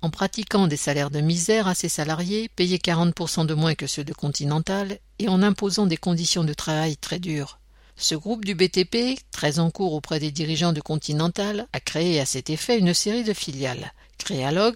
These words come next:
pour le transport des pneus, Manoas pour la fabrication des poudres pour la fabrication des pneus,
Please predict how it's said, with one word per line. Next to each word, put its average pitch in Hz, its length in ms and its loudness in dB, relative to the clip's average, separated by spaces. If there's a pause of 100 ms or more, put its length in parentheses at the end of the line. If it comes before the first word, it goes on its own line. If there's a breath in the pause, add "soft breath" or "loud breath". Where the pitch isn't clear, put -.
pour 175 120 0
le 151 100 0
transport 156 440 -2
des 175 140 -2
pneus, 254 500 0
Manoas 180 600 2
pour 156 100 -4
la 147 100 -2
fabrication 160 640 0
des 151 120 0
poudres 170 440 -4
pour 135 140 -6
la 135 100 -2
fabrication 143 640 -2
des 190 120 2
pneus, 254 340 0